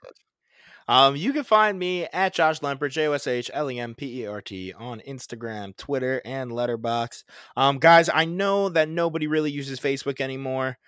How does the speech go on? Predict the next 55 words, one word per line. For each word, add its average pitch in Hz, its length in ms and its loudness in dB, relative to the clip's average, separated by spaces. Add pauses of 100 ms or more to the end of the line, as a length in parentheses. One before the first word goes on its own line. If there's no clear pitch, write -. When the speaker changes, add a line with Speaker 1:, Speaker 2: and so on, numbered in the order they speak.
(260)
Speaker 2:
um, 110 300 -6
because 107 300 -8
Facebook 127 580 -6
is 104 280 -8
the 95 220 -16
devil, 208 520 8 (280)
but 185 320 8
we 190 140 4
are 175 160 8
on 165 240 4
Facebook. 151 600 2 (220)
Please 190 300 -2
go 170 140 2
check 160 180 0
out 147 140 0
the 143 80 -4
page. 139 420 2
There's 127 180 -6
not 160 200 6
a 156 40 2
whole 156 140 0
lot 151 140 4
of 139 80 -2
content 139 420 -2
on 131 140 -2
there 127 80 -6
right 127 180 -2
now, 127 180 -2
but 120 120 -8
we're 113 80 -4
looking 120 240 -8
to 120 60 -8
grow 117 460 0 (300)
and 113 180 -10
then 113 360 -2 (280)
keep 131 220 -6
pushing 123 320 -6
all 117 100 -2
our 117 120 -2
content 120 340 -6
on 117 140 -8
there. 123 200 2
Most 120 260 -4
of - 40 -16
the 127 60 -12
stuff 127 240 -2
you 120 40 -8
see 127 120 -6
on 123 100 -6
Instagram 120 320 -8
will 113 180 -6
also 123 280 -2
be 123 120 -4
on 117 120 -2
Facebook. 113 480 -6